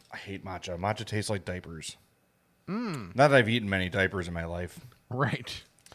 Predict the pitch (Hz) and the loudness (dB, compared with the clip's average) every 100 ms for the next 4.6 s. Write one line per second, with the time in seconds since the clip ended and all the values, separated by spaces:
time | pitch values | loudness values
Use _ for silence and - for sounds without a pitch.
0 | - - - - 107 110 117 117 - - | -20 -20 -20 2 6 8 8 4 0 2
1 | 107 101 107 92 - 90 135 117 107 107 | 6 6 6 4 4 2 4 4 4 8
2 | 185 180 156 135 110 107 - 107 107 98 | 8 10 8 8 6 2 4 6 6 4
3 | - - 95 92 104 113 127 120 _ - | 0 -4 0 4 6 6 2 -6 _ -20
4 | - 104 107 113 95 | -12 -4 0 2 2